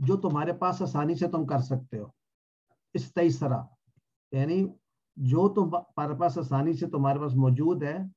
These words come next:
मिनल हदी, हदी का माना, अ, special word है कुर्बानी के लिए।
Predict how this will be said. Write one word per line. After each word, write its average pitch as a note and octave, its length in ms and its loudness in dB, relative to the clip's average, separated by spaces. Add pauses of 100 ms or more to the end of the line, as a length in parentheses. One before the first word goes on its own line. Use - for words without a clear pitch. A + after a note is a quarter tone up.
(100)
मिनल D3+ 260 2
हदी, C#3+ 500 2
हदी C#3+ 180 2
का D#3+ 120 -2
माना, D3+ 420 -2 (640)
अ, D#3 100 -6
special E3+ 540 2
word E3 300 4
है F3 60 2
कुर्बानी C#3 520 4
के C3 100 0
लिए। G#2+ 260 -6